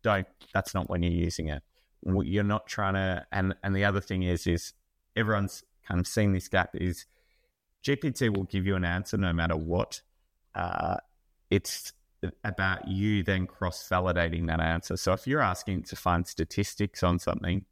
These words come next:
if you ask, you need to ask for a source, or you need to,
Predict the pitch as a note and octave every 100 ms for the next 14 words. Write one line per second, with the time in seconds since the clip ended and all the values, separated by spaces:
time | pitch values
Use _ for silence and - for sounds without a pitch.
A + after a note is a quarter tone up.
0 | _ _ _ _ _ _ _ _ _ -
1 | F#2+ - G2+ G2 - A2+ A#2+ - _ -
2 | G#2 G#2 A#2 - - F#2 F#2 - E2+ -
3 | - G2 D#3 - - _ _ - G2 F#2
4 | F2+ F#2 - F#2+ F2 E2